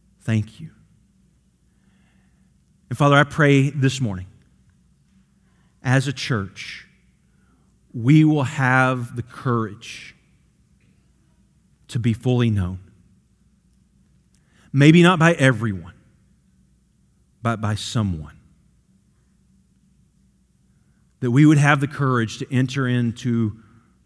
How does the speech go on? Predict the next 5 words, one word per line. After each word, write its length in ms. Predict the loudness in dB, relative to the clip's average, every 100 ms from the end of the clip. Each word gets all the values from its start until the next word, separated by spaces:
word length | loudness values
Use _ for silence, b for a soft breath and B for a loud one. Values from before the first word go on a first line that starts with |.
| _
relationship 760 | -2 -2 -2 -6 -14 -16 -20 _ _ _ _ _ _ _ _ _ _ _ _ _ _ _ _ _ _ _ _ _ _ _ _
and 140 | -6
begin 400 | -2 2 4 4
to 60 | 0
take 440 | -2 -4 -4 -16